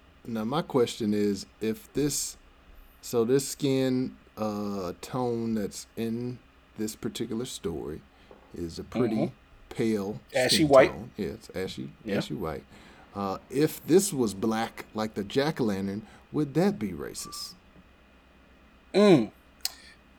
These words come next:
Speaker 2: How black would they make a black skin tone on the phone? It would be super black. I guarantee it. It would never be the color of a human black person.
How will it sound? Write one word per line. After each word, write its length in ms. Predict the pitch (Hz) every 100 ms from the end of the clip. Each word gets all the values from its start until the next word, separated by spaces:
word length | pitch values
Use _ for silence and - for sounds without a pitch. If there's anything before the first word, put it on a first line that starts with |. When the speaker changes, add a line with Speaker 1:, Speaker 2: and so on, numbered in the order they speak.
| - - - -
Speaker 2:
How 260 | - 185 185
black 360 | 147 165 156
would 140 | 135 127
they 120 | 131
make 360 | 127 131 127 - -
a 100 | 120
black 340 | 117 127 120
skin 420 | - - 117 101 - -
tone 320 | - 104 95 -
on 120 | 104
the 80 | 101
phone? 240 | - - - - - - -
It 80 | 135
would 120 | 123
be 100 | 117
super 400 | 101 - 139 107
black. 400 | 90 80 - - - - - - - - -
I 80 | 113
guarantee 440 | 110 107 98 - -
it. 60 | - -
It 80 | 143
would 140 | 143
never 220 | 156 170 151
be 300 | 139 127 117 - -
the 100 | - 127
color 320 | - 143 123
of 220 | 120 117
a 140 | 113 107
human 300 | 135 123 107
black 280 | 113 110
person. 340 | - 101 -